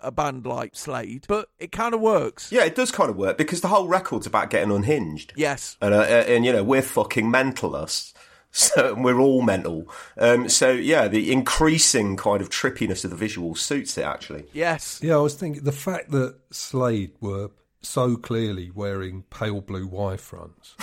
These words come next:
Speaker 3: under the sequins and
Speaker 1: <laughs>
Speaker 3: tartan
Speaker 1: Yes.
Speaker 3: is the best, and in a way the worst thing about, I mean, I mean, to the extent that there is a worst thing about Slade,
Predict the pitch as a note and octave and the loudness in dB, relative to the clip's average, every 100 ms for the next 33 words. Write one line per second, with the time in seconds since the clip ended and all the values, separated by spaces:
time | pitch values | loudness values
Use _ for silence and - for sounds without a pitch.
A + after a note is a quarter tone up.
0 | - G2+ F#2+ F#2+ F#2+ - G2+ G2 - G2+ | -6 -6 -6 -8 -10 -10 -10 -10 -8 -2
1 | C#4+ D4 - D#3 D#3 G2+ F#2 - - - | -2 -2 -4 -4 -4 -6 -6 -10 -20 -20
2 | - - - F2+ A2 A#2 G#2 - G#2+ B2+ | -20 -20 -20 -12 -4 -4 -4 -8 -6 -2
3 | B2 G#2+ - _ _ _ E3+ E3 D#3+ D3+ | -2 -4 -12 _ _ _ -6 -2 0 2
4 | C#3 C3+ B2+ A#2+ A2+ A#2+ A2+ A2 - G2+ | 2 2 2 0 -2 0 0 -2 -6 -8
5 | F#2+ F#2+ G#2 A#2 C3+ - C3 B2+ B2 - | -8 -10 -6 -6 -6 -6 -2 0 -2 -4
6 | B2 B2+ - B2+ A#2 A#2+ B2 G#2+ G#2+ A2 | -4 -4 -4 -6 -6 -8 -10 -6 -2 -2
7 | G#2 G2 F2+ E2+ E2+ - E2 E2 E2+ E2+ | -2 -4 -6 -10 -12 -12 -12 -12 -14 -14
8 | F2 - - D#2 D#2 E2+ | -16 -16 -16 -16 -16 -20